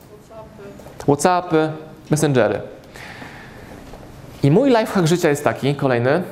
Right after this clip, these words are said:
Speaker 2: który wam sprzedaję za, w ce-, w cenie biletu, to, że ja nie wysyłam wiadomości tekstowych w ogóle do moich nowych klientów czy nowych osób, które chcę poznać, tylko nagrywam im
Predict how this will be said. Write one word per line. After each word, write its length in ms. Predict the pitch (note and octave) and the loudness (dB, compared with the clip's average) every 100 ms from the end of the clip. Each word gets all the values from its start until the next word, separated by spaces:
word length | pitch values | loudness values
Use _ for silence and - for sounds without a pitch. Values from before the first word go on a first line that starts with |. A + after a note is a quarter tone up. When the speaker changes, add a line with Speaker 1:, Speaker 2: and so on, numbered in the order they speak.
| - - | -12 -2
Speaker 2:
który 120 | C#3 | 0
wam 100 | C3+ | 0
sprzedaję 320 | - C#3+ C3+ | 0 0 2
za, 380 | B2+ B2 A#2+ A#2 A#2 - - | 2 2 2 0 -6 -12 -16
w 60 | - | -6
ce-, 80 | - | -6
w 80 | - | -2
cenie 180 | C#3+ | 0
biletu, 400 | B2 A#2+ A#2 F3 - - - - - - - - - - - - - - | 2 2 2 -2 -4 -18 -20 -20 -20 -20 -20 -20 -18 -18 -20 -20 -12 -4
to, 100 | B2+ | 0
że 100 | C#3 | 2
ja 80 | |
nie 120 | D3+ D#3+ | 2 0
wysyłam 320 | D#3 E3 D3+ | 0 0 2
wiadomości 320 | C#3 C#3+ C#3 | 2 0 0
tekstowych 480 | C3+ - D3 B2+ A#2+ | -4 -2 -2 0 0
w 40 | |
ogóle 240 | A#2 A#2+ A#2 | 0 2 2
do 80 | |
moich 280 | A#2 A#2 A#2 | 2 0 -2
nowych 240 | B2+ A#2 A#2+ | -2 -2 -2
klientów 380 | A#2+ A#2 A#2 | -2 -2 -2
czy 100 | A#2 | -2
nowych 280 | B2 A#2+ A#2 | -2 -2 -2
osób, 160 | B2+ A#2+ | -2 -2
które 120 | A#2 | -2
chcę 100 | A#2 | -2
poznać, 460 | A#2+ A2+ C#3 F3 - - - - | -2 0 -2 -4 -10 -20 -14 -8
tylko 180 | C#3+ C#3 | -2 0
nagrywam 480 | C#3+ D3 D3+ D3+ | 0 0 0 0
im 180 | C#3 C#3+ | 0 -2